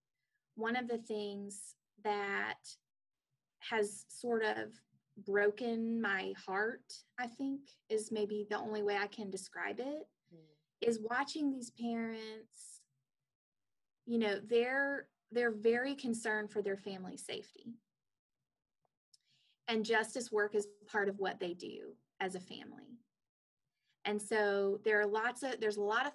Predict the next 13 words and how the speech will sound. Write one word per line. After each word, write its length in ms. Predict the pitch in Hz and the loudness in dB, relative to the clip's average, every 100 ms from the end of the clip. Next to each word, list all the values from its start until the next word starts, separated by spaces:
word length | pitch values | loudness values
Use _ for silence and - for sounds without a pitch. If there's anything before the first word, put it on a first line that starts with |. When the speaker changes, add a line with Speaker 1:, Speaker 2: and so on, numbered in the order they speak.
| - | -2
Speaker 1:
thought 300 | 240 - - - _ _ _ - | -2 -2 -4 -12 _ _ _ -2
that 200 | 208 202 | 0 2
goes 280 | 214 202 | 4 4
into 480 | 208 202 196 208 196 | 2 -2 -2 0 0
how 640 | 196 - 214 220 226 233 233 - | 0 0 0 2 2 0 -2 -4
they 280 | 214 214 214 | 0 2 2
are 180 | 202 | 2
engaging 720 | 208 202 196 190 190 196 202 196 | 0 -2 0 2 0 0 -6 -6
in 480 | 196 202 196 190 196 | -8 -6 -6 -8 -6
justice 440 | 196 190 - 196 - | 0 0 0 -4 -2
work 220 | 196 190 190 | -2 -2 -2
right 260 | 190 190 196 | -4 -4 -6
now. 420 | 180 160 - | -8 -8 -8